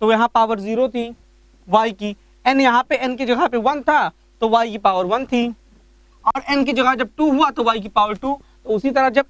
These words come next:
एन की जगह, एन के नीचे, सी के नीचे थ्री है तो वाई की power क्या आ जाएगी, थ्री। और ये ऐसा pattern बनता जाएगा। ये कब तक जाएगा, अब आप देखिए यहाँ पे ये ऐसे होता जाएगा कि ये जो वन, टू, थ्री है यहाँ पे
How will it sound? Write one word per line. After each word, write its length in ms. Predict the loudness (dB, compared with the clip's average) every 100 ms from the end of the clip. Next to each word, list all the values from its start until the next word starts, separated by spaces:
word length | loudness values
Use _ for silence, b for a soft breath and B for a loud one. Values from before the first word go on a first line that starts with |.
| -2
एन 120 | -2
की 140 | -2
जगह, 200 | 0 -2 0
एन 160 | -2
के 100 | 0
नीचे, 300 | -2 -2 -4
सी 200 | -4 -4
के 120 | -2 0
नीचे 300 | -2 -4 -8
थ्री 260 | 0 2 4
है 280 | 4 2 -2 b b _
तो 60 | 0
वाई 180 | 0
की 100 | 0
power 240 | -2 0 0
क्या 140 | -2
आ 40 | -2
जाएगी, 320 | -2 -4 -8
थ्री। 1000 | -10 _ _ _ _ _ _ _ _ -20 _ _ _ _ _ _ _ _ b _
और 140 | -2
ये 140 | 0 0
ऐसा 260 | 0 -2
pattern 400 | 0 0 0 -4
बनता 240 | -4 -2 0
जाएगा। 260 | 0 0
ये 120 | 0 0
कब 200 | -2 -2
तक 140 | -4
जाएगा, 340 | 0 0 2
अब 120 | 2 2
आप 120 | 0
देखिए 280 | -4 -2 -2
यहाँ 180 | -2
पे 180 | -2 -8 -10 b b b
ये 120 | -2
ऐसे 180 | 0 2
होता 240 | 2 2 0
जाएगा 460 | 2 2 0 -2 -4 _ _
कि 140 | -2 0
ये 160 | 0 2
जो 140 | 2 0 -4 0
वन, 160 | 0 0
टू, 200 | -2 -2
थ्री 200 | 2 2
है 140 | 2
यहाँ 220 | 2 2 0
पे 220 | -2